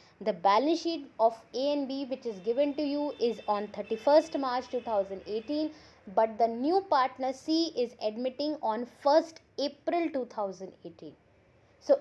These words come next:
if the question asks, because still now we have not read what the question is asking you, but if the question asks to make a new balance sheet of the new firm as well, then the date of that new balance sheet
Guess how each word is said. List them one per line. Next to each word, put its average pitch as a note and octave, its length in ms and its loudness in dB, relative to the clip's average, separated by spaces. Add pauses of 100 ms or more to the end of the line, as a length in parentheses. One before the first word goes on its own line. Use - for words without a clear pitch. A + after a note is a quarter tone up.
(140)
if E4 260 0
the D#4 120 6
question C#4 560 0
asks, A#3 300 -4
because A#3 280 -4
still D4 320 2
now C#4+ 160 2
we C4+ 120 -2
have C4+ 140 2
not C4 280 -2
read A#3 240 2
what A3 220 4
the A#3+ 80 4
question A3 400 -2
is G#3+ 100 -4
asking F#3+ 500 -4
you, D#3+ 120 -10 (420)
but A3 240 2
if D#4+ 240 -2
the D4 120 4
question C4+ 480 0
asks A3 500 -4 (360)
to C4+ 80 2
make B3 500 -2
a A#3 100 0
new B3+ 320 -2
balance A#3 460 0
sheet D4+ 200 -4
of A#3 160 2
the C4 120 0
new B3+ 300 -2 (120)
firm B3 280 -2 (300)
as G#3+ 200 0
well, G#3 300 2 (760)
then C4 300 0
the C#4 80 2
date C4 420 0
of C4+ 240 4
that B3 300 0
new C#4 260 -2
balance C4+ 440 2
sheet A#3+ 200 -10